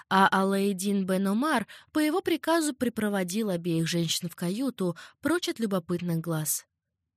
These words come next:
«Что такое дыня?» — спросила его Зейнаб. Ей необходимо было отвлечься от навязчивых и мучительных мыслей о Кариме Аль-Малике. «Это большой круглый сладкий фрукт», — отвечал Алаэддин.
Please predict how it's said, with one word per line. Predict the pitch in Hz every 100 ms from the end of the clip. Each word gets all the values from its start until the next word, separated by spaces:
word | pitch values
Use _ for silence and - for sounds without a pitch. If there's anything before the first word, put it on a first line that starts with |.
| _
«Что | - 330
такое | 339 370 320 277
дыня?» — | 202 214 170 151 - _ -
спросила | - 208 196 - 214
его | 185 180 180
Зейнаб. | 202 196 170 147 _ _ _ - -
Ей | 220 254 330
необходимо | 311 302 - 311 302 339 247
было | 262 254
отвлечься | 226 214 196 220 302 247 - -
от | 196 190
навязчивых | 214 190 185 254 214 - 190 196 -
и | 233
мучительных | 226 214 269 - 190 185 -
мыслей | 190 247 - 180 170 - -
о | 190
Кариме | 202 190 190 190 180
Аль-Малике. | 190 208 240 208 - 151 - _ _ _ _ _ _ _ _ _ _ _ -
«Это | 175 170 175
большой | 170 156 - 208
круглый | - 160 170 165 147
сладкий | - 156 151 - 170
фрукт», — | 180 143 - - - -
отвечал | 165 175 170 190 165
Алаэддин. | 160 165 160 156 156 147